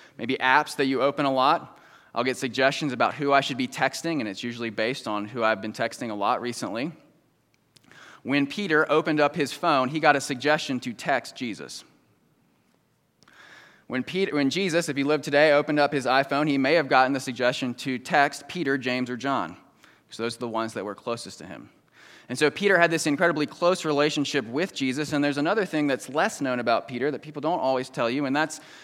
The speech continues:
Peter has a verb that goes next to his name constantly in the Gospels, and that's the verb remember. Peter is the one who remembers. In fact, that's why church history tells us that Peter was the source for much of the Gospel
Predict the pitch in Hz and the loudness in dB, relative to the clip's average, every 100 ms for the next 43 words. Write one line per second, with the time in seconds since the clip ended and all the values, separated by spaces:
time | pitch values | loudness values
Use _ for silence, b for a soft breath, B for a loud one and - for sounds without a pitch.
0 | B - 190 180 160 135 117 175 170 151 | B -4 2 4 4 2 0 4 4 4
1 | 147 127 147 131 151 165 - 135 123 151 | 0 0 0 0 -2 -2 -4 -4 -2 0
2 | 135 131 127 160 160 139 127 127 123 131 | 0 -2 -4 -6 -6 -6 -6 -4 0 0
3 | 147 - 120 127 120 120 - B B B | 0 -4 -8 -6 -6 -6 -10 B B B
4 | B _ 123 123 123 131 131 147 120 85 | B _ -4 -2 0 2 2 2 0 -4
5 | b b b b b b _ b b b | b b b b b b _ b b b
6 | b _ - - 143 143 131 131 117 135 | b _ -14 -8 -4 -2 -2 -4 -4 -2
7 | 120 117 117 117 110 107 98 82 57 - | 0 -2 -6 -8 -6 -6 -6 -8 -12 -16
8 | - _ _ _ _ _ _ b b b | -20 _ _ _ _ _ _ b b b
9 | - 113 113 - - 131 147 - 123 123 | -12 -2 -2 -2 0 2 2 0 2 4
10 | 139 147 131 147 131 131 135 123 123 123 | 4 -2 -4 -4 -4 -4 0 0 0 -4
11 | 113 - 170 160 135 127 113 110 - 160 | -4 -6 -4 -2 0 -2 -6 -10 -6 -4
12 | 135 147 - 110 117 139 139 117 104 107 | -4 -4 -8 -6 -2 -4 -4 -8 -4 -4
13 | 113 - 101 | -4 -8 -10